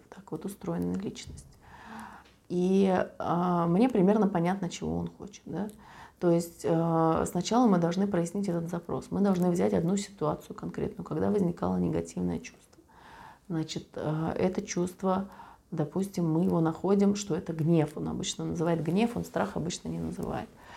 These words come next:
Почему? Потому что признавать не хочет, ему хочется думать, что страха у него нет. Потому что ему сказали, что бояться — это плохо. Э, в общем, э, что происходит у нас,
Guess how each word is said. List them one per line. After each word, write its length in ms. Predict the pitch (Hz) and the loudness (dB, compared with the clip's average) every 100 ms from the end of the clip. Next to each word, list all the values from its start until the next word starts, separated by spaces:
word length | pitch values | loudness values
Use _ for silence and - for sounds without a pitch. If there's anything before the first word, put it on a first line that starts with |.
| - - - | -20 -18 -12
Почему? 420 | - 160 185 262 | -4 2 4 4
Потому 200 | 240 170 | 2 -2
что 120 | - | -4
признавать 480 | 160 160 151 190 202 | -6 -2 0 0 -2
не 60 | |
хочет, 340 | 190 170 - - | -6 -6 -6 -6
ему 160 | 151 | -6
хочется 340 | 175 - - 151 | -6 -8 -8 -8
думать, 220 | 156 - | -4 -4
что 140 | 202 - | -6 -10
страха 340 | - 180 - | -8 -6 -6
у 60 | 170 | -6
него 160 | 175 | -6
нет. 240 | 185 214 - _ _ _ - - | -6 -8 -12 _ _ _ -20 -16
Потому 100 | 185 | -10
что 80 | 175 | -4
ему 100 | 160 | -2
сказали, 300 | 175 151 165 190 | -2 0 2 0
что 180 | - | -2
бояться — 360 | 156 175 180 - | -2 0 -2 -4
это 160 | 175 156 | -6 -4
плохо. 320 | 147 - - - _ _ _ _ _ - - - - - - - - - - - - _ - _ _ _ _ _ _ _ _ _ _ _ _ _ _ _ _ _ - - - - - - - - 226 | -6 -6 -10 -20 _ _ _ _ _ -20 -18 -18 -18 -20 -20 -20 -20 -20 -20 -20 -20 _ -20 _ _ _ _ _ _ _ _ _ _ _ _ _ _ _ _ _ -20 -20 -20 -20 -20 -20 -20 -14 -6
Э, 40 | 196 190 185 180 180 180 185 185 185 180 180 | -2 0 0 0 0 0 0 0 0 2 4
в 60 | 190 | 6
общем, 460 | 196 - 180 175 - _ _ _ _ - - - - - - | 4 4 4 4 -2 _ _ _ _ -16 -16 -16 -20 -16 -4
э, 1000 | 170 175 170 175 175 180 - - - 233 | -2 0 0 0 0 -2 -2 -6 -6 -6
что 240 | 196 220 220 | -2 2 4
происходит 580 | 180 165 - 202 202 | 4 4 2 2 2
у 20 | 160 | 0
нас, 220 | 165 | 0